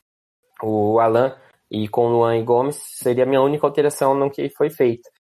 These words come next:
Mas em relação ao jogo, eu fico nisso que, que foi falou, que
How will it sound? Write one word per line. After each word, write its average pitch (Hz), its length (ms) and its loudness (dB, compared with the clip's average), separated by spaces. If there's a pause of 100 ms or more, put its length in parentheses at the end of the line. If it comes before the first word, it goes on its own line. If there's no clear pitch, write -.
(200)
Mas 117 460 -2
em 123 160 -4
relação 131 440 2
ao 139 100 4
jogo, 143 500 0 (160)
eu 139 160 0
fico 143 260 -8
nisso 143 300 0
que, 131 800 0
que 123 100 -18
foi 143 140 0
falou, 139 260 0 (440)
que 113 920 0